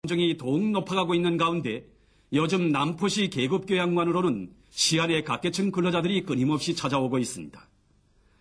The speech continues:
반일 교양실을 찾는 참관자들은 우리 민에게 갖은 고통과 불행을 들씌운 일제의 죄악에 찬 만행을 역사적 사실 자료들을 통해 보면서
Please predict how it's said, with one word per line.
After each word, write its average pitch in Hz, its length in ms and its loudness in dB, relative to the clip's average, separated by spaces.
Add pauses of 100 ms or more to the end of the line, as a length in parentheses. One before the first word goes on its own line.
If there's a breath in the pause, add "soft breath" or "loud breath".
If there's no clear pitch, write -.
(360 soft breath)
반일 165 460 2
교양실을 165 560 0
찾는 170 320 0
참관자들은 151 800 0 (340 soft breath)
우리 151 220 2
민에게 160 400 0
갖은 165 400 -2
고통과 180 540 0
불행을 170 340 0
들씌운 175 580 0 (420 loud breath)
일제의 175 720 2
죄악에 139 440 -2
찬 214 220 0
만행을 185 560 2
역사적 156 400 0
사실 147 400 -2
자료들을 156 400 0
통해 156 240 0
보면서 151 480 -2